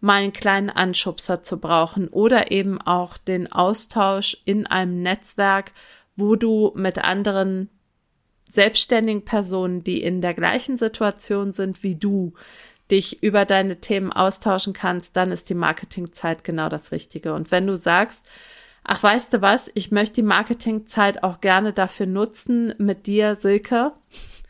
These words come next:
eins zu eins zusammenzuarbeiten“, dann gibt es auch das V-I-P-Paket in der Marketingzeit. Wenn du dir das buchst, kannst du dich zweimal pro Monat mit mir jeweils eine halbe Stunde zusammensetzen und mit mir an deinem Marketing knüsern,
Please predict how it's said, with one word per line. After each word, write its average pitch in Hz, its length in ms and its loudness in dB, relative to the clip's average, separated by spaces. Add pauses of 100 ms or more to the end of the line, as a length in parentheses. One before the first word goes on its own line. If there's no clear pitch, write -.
(420)
eins 214 340 0
zu - 100 4
eins 202 280 0
zusammenzuarbeiten“, 208 1200 2
dann 185 220 2
gibt - 200 -4
es 190 140 -6
auch 170 160 0
das - 220 -6
V-I-P-Paket 240 1040 0
in - 140 -2
der 214 120 0
Marketingzeit. 196 960 -2 (360)
Wenn 196 180 0
du 185 80 -2
dir 180 180 0
das 208 320 2
buchst, 226 400 -4
kannst - 440 -2
du 240 140 0
dich 196 380 -4
zweimal 190 680 2
pro - 240 -4
Monat 185 580 -2
mit 180 180 -6
mir 185 260 0
jeweils 180 460 -2
eine 175 120 -4
halbe 180 200 0
Stunde 180 380 -4
zusammensetzen 185 1000 -2 (400)
und 226 420 4
mit 196 140 -2
mir 196 360 2
an 190 180 0
deinem 180 340 2
Marketing 185 720 -2
knüsern, 190 600 0